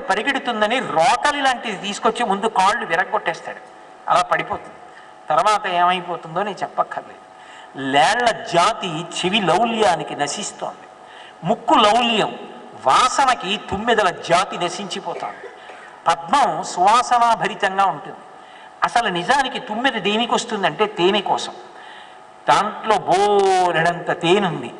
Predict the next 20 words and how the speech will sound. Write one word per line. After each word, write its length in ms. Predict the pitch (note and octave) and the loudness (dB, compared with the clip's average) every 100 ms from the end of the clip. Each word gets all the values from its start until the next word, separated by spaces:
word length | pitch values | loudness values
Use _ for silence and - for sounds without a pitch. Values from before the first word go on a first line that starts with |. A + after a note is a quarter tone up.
| - - - | -18 -20 -14
చక్కగా 380 | - - - A3 A3+ | -4 -2 2 0 2
తాగేసింది, 640 | F#3+ G3 G#3+ - B2+ G#2+ - | 2 0 -2 -6 -10 -12 -6
వెళ్ళిపోవచ్చుగా, 640 | A3+ C4+ C4+ A#3+ A#3 A#3 B3+ D#4 - - - | -2 0 2 0 2 2 2 -2 -10 -16 0
వెళ్ళదు. 400 | D#3+ E3+ F3 B2 - - - - - - | 2 2 0 -2 -12 -12 -14 -16 -20 -2
ఎలాగో 360 | F3 F#3 F#3 F3 | 2 4 4 2
తాగేశానుగా. 720 | E3+ D3 D3+ C#3 D3 C3+ C3+ E3+ - - - - | 2 0 0 -8 -8 -6 -6 -6 -10 -20 -20 -12
మధ్యలో 520 | D#3 E3 - - F3 F3 | -2 -2 -2 -2 2 2
దుద్దు, 440 | F3 D3+ C3+ D3+ C#3 C#3+ - - - | 0 -4 -2 2 2 2 -6 -18 -10
చుట్టూ 540 | - G3+ - - - G#3+ | -4 -4 -6 -14 -2 -2
రేకులు, 640 | D3+ D3 D#3+ D#3 D#3 D3 C#3 C#3+ - | 2 2 2 2 0 2 0 -2 -8
చల్లగా 960 | - E3 E3+ E3+ E3 D#3+ D#3+ D#3+ D3 D3+ | 0 2 2 0 -2 -2 0 2 4 2
మంచి 580 | D3+ D3+ F#3 - - F#3 | 2 -4 -6 -14 -6 -4
సువాసనతో 720 | F3 D3 D3+ D#3+ - D3+ D3 D3+ D3 | -2 2 4 4 2 -2 2 2 2
ఎంత 260 | C3+ - C#3+ | -4 0 2
హాయిగా 440 | C3+ C#3 D3 C#3 | 4 2 2 0
ఉందో, 320 | C3+ B2+ B2 A#2+ - - - - | 0 -4 -2 -2 -4 -12 -18 -4
కడుపు 280 | G3+ F3 F#3+ | 0 2 2
నిండా 640 | F3 E3+ - - - E3 D#3+ | 0 -4 -10 -12 -4 0 2
తాగేశాను 580 | C#3 D3 D3 D#3 C#3+ | 2 0 -2 -2 -2
తేనె, 400 | C3+ C#3 C#3 C3+ | -2 -4 -2 -4